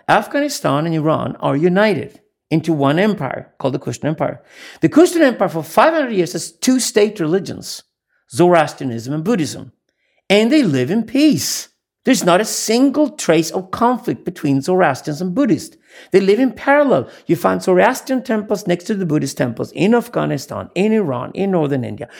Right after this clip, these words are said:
All the traces we can see of Zoroastrianism and Buddhism is that this was a very peaceful period for about five hundred years. And this is, of course, because Buddhism is the religion of the inner circuit.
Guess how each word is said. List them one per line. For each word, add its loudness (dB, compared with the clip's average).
All 6
the -4
traces -2
we -4
can -8
see -4
of -4
Zoroastrianism -2
and -6
Buddhism -4
is -6
that -4
this 2
was 2
a 2
very 2
peaceful -6
period -2
for 0
about 0
five -6
hundred -6
years. 0
And 2
this 2
is, -4
of -4
course, -2
because -4
Buddhism 0
is -4
the 2
religion 0
of -2
the -6
inner -2
circuit. -2